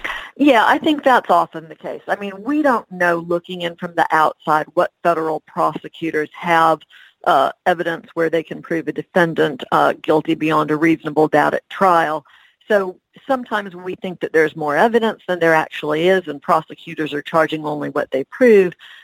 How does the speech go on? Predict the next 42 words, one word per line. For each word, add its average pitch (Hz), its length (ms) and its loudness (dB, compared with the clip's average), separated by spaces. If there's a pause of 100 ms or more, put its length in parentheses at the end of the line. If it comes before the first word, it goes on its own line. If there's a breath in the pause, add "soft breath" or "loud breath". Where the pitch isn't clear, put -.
(200 loud breath)
But - 160 2 (100)
other 262 240 2
times, 170 520 -4
and, 170 180 -12
and 180 180 -6
more 185 180 2
likely 156 520 -2
here, 156 260 -2
as, 151 140 -4
as 151 260 -4
you 170 140 0
astutely 165 540 -2
point 143 360 -6
out, 143 180 2
is 151 140 -2
the - 80 -4
fact - 380 -2
that - 160 -4
this 165 140 0 (140)
signals 160 540 2 (440 loud breath)
cooperation. 165 1080 0 (440 loud breath)
Um, 196 260 2 (280)
but 247 120 2
I 247 80 0
do 294 220 -6
think 359 200 -18
it's - 180 -10
important 214 720 0
that 190 200 0
we 180 520 2 (100)
sort 220 180 4
of 175 80 -4
just - 180 -6 (420)
sort 196 200 -2
of - 160 -4
take 226 260 -2
a 185 60 2
moment 180 540 2
to 170 80 -10
consider, 175 540 -2
what 170 360 2
does 165 160 -4